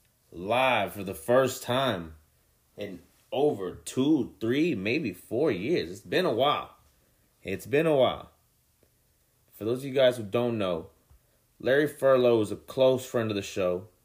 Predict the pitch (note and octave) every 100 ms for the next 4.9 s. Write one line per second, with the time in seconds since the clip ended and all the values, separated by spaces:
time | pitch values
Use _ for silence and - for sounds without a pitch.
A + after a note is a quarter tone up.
0 | _ _ _ _ _ _ - - A2 A2+
1 | A#2+ A#2+ A#2 A2 G2 A2 G#2+ G2+ F#2 G#2+
2 | G#2 D#2 D#2 - _ _ _ _ _ _
3 | _ _ _ _ - F#2+ F#2+ F2+ G2 A2
4 | A2 - C#3 C3 G#2 F#2 F#2 F2+